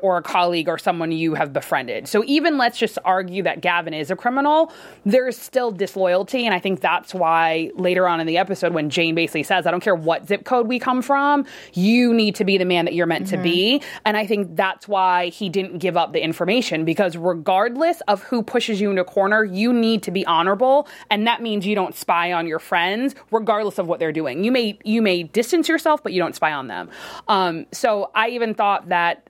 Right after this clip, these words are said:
Speaker 1: the interaction with Gavin, I mean, I think Gavin was kind of straight up with him. He was like, "I haven't really, I haven't actually held any of my cards back." Gavin actually from the beginning was like, "I'm being friends with you because I think that you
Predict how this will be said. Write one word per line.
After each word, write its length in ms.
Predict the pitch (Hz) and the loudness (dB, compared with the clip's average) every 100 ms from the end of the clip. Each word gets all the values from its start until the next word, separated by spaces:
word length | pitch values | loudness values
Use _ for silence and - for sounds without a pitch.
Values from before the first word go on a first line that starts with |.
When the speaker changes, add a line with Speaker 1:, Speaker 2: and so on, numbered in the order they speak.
| - | -8
Speaker 1:
the 140 | 175 | -4
interaction 500 | 208 185 190 - 190 | 0 2 2 0 -2
with 140 | 180 - | -4 0
Gavin, 320 | 294 370 214 | 0 2 -2
I 40 | |
mean, 220 | 208 202 190 | -2 -2 0
I 100 | 214 | 0
think 200 | 233 185 | -2 -2
Gavin 360 | 202 269 220 | 0 0 -2
was 380 | 180 175 151 - _ _ - | -2 -2 -6 -18 _ _ -8
kind 240 | - 196 | -2 0
of 80 | 180 | -2
straight 200 | - 160 | -4 -2
up 160 | 190 - | 0 -2
with 80 | 156 | -8
him. 340 | 107 78 76 - _ _ _ _ _ | -12 -12 -14 -18 _ _ _ _ _
He 200 | - 226 | -2 2
was 180 | 214 196 | 2 2
like, 280 | 196 190 | 2 2
"I 180 | 190 190 | 2 0
haven't 320 | 214 214 208 | 2 -2 -2
really, 640 | 208 214 214 208 196 190 - - _ _ _ - | -2 0 0 0 -2 -2 -6 -20 _ _ _ 0
I 80 | 240 | 0
haven't 220 | 285 277 | 0 -2
actually 280 | 254 - 214 | -2 -2 -2
held 220 | 226 214 | 0 0
any 140 | 214 | -2
of 80 | 185 | -2
my 120 | 147 | -4
cards 300 | - 269 277 | 0 0 0
back." 360 | 139 90 - _ 165 | -2 -4 -8 _ -2
Gavin 280 | 233 415 339 | 0 0 0
actually 220 | 214 208 | -2 -4
from 140 | 202 | -4
the 40 | 160 | -4
beginning 360 | 165 285 202 | -2 0 0
was 120 | 185 | 0
like, 160 | 185 170 - | 2 0 2
"I'm 180 | 226 | -2
being 180 | 254 190 | -2 -4
friends 220 | 185 269 | -2 -2
with 100 | 214 | -2
you 180 | 175 165 | -10 -8
because 160 | 160 175 | -4 -2
I 100 | 175 | 0
think 160 | 202 | -2
that 120 | 180 - | -4 -6
you 500 | 170 185 185 185 | -4 -2 0 0